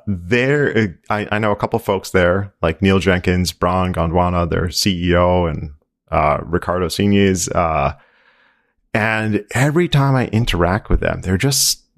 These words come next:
they're brilliant people. Um, and they're just, like, really legit, deep email nerds. And, you know, every time I, I, I, I, you know, I run into them at conferences all the time. And I actually just got back, uh,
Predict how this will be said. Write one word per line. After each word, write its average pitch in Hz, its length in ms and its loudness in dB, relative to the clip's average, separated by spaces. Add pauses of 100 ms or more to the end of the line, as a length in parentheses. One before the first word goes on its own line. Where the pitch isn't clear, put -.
(120)
they're 101 200 2
brilliant 101 400 0
people. 98 380 0 (260)
Um, 85 560 0 (120)
and 90 580 -2
they're 92 180 2
just, 95 220 0
like, 87 180 -2
really 104 440 4
legit, 92 840 0
deep 95 340 0 (120)
email 92 400 4
nerds. 87 540 -2
And, 85 240 -4 (140)
you 98 120 2
know, 80 380 0 (140)
every 120 200 2
time 113 280 0
I, 87 300 -2 (120)
I, 107 220 -4
I, 107 200 -2 (100)
I, 101 240 0 (140)
you 104 100 2
know, 78 80 -2
I 80 200 0 (160)
run 92 180 0
into 98 180 4
them 87 200 0
at 82 100 -2
conferences 92 520 -4
all 82 120 0
the 85 120 -4
time. 92 400 -2
And 80 280 -4
I 80 100 -2
actually 104 240 0
just - 180 -2
got 98 180 -2
back, 95 320 -4 (760)
uh, 120 380 2